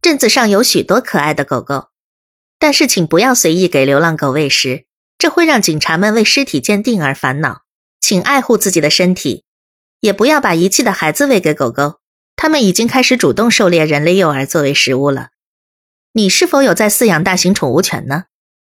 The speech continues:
请拴好绳子，以免它找到机会进行反抗。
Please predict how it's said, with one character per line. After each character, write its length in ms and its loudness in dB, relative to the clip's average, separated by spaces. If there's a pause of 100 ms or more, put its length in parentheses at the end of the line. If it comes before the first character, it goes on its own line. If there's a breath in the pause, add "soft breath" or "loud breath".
请 240 0
拴 220 0
好 180 -2
绳 260 -4
子， 280 -6 (240)
以 160 -2
免 180 2
它 120 -2
找 160 0
到 120 0
机 180 2
会 180 0
进 160 0
行 160 -2
反 200 -6
抗。 320 -6